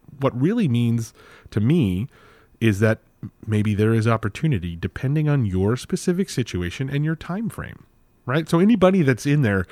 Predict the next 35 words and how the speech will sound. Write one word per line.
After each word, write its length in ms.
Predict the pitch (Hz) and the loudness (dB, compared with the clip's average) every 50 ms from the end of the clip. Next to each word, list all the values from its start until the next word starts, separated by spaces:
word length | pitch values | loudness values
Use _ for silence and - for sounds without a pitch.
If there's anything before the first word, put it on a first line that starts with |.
| - - - - - - - | -14 -20 -20 -20 -20 -18 -4
twenties 420 | - 107 110 120 127 131 131 110 | 2 4 4 6 6 4 4 4
or 120 | 101 95 | 2 0
thirties 420 | 92 - - 107 107 110 117 113 98 | -2 0 2 4 4 6 4 2 2
or 80 | 101 | 2
even 240 | 107 117 127 123 110 | 2 2 2 2 0
forties 400 | 95 - - 120 120 113 101 90 | -2 0 0 2 2 2 2 0
that's, 160 | 101 95 - - _ - - | -2 -4 -4 -6 _ -10 -6
you 100 | 113 98 | -6 -4
know, 80 | 90 85 | -4 -6
participating 680 | - - 110 101 - 131 113 - - 120 110 104 104 | -6 -8 -8 -4 -4 -4 -4 -2 -2 0 0 2 0
in 60 | 101 | -2
a 40 | 98 | -2
four 260 | - - 120 120 123 | -2 -2 0 0 2
oh 40 | 120 | 2
one 140 | 101 95 95 | 2 0 -2
k 200 | 95 - 147 151 | -2 -2 -2 -2
should 200 | 135 - 113 95 | -2 -2 -4 -4
be 120 | 101 104 - | -4 -4 0
overjoyed, 640 | - 151 147 143 113 92 95 104 123 123 120 120 - | 0 0 0 0 -2 -2 0 0 0 0 -2 -6 -8
I 160 | - - 123 160 | -4 -4 -4 -4
think, 360 | - - 87 92 - - - _ _ _ _ _ _ _ _ _ _ _ _ _ _ | -4 -6 -12 -12 -14 -16 -20 _ _ _ _ _ _ _ _ _ _ _ _ _ _
about 260 | 117 120 120 110 - | 4 6 6 6 6
the 60 | 110 | 4
market 300 | 104 107 101 - 101 87 | 2 2 2 0 -2 -4
going 220 | - 95 90 82 82 | -2 -2 -2 -2 -4
down, 220 | 87 76 71 78 | -6 -8 -6 -8
because 320 | 87 - - 139 120 107 | -8 -4 -2 -2 -2 0
they 140 | 113 131 131 | 2 2 2
are 160 | 127 123 120 | 2 2 0
getting 480 | 113 107 117 143 151 170 160 160 151 135 | -2 -2 -2 -2 0 0 -2 -2 -2 -2
money 300 | 117 123 156 175 156 110 | -2 0 0 0 0 0
deposited 560 | 104 104 - - 101 214 - 95 92 92 85 | 0 -2 -4 -4 -6 -4 -4 -2 -4 -2 0
every 220 | 101 107 110 117 107 | 0 0 0 0 -2
two 180 | - - 151 | -2 -4 -2
weeks, 480 | 104 90 98 107 - - - - - | -2 -2 -4 -6 -8 -14 -14 -14 -14